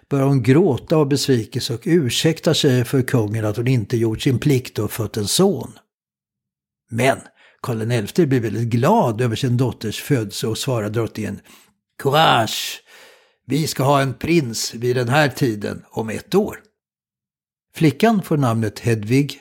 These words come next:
Sofia efter farmor och mormor. Och Karl ställer mot sin vana till med en riktig dunderdopfest med många gäster. Vinkonsumtionen lär vara någon slags rekord.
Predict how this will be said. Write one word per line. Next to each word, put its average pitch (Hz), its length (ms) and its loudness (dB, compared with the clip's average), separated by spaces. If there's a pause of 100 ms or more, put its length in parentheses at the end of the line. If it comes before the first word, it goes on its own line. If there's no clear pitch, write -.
(160)
Sofia 120 680 2 (440)
efter 110 320 -6
farmor 117 640 2
och 113 340 -6
mormor. 107 520 0 (640)
Och 220 200 0
Karl 170 440 2
ställer 117 720 0
mot 135 240 -2
sin 147 140 2
vana 143 420 2
till 123 300 2
med 107 100 -4
en 107 80 -4
riktig 127 680 -2
dunderdopfest 120 1400 2
med 113 320 -4
många 110 500 0 (280)
gäster. 135 600 0 (1080)
Vinkonsumtionen 156 1120 2
lär 127 120 2
vara 110 140 -4
någon 107 120 -6
slags - 300 -6
rekord. 131 680 -2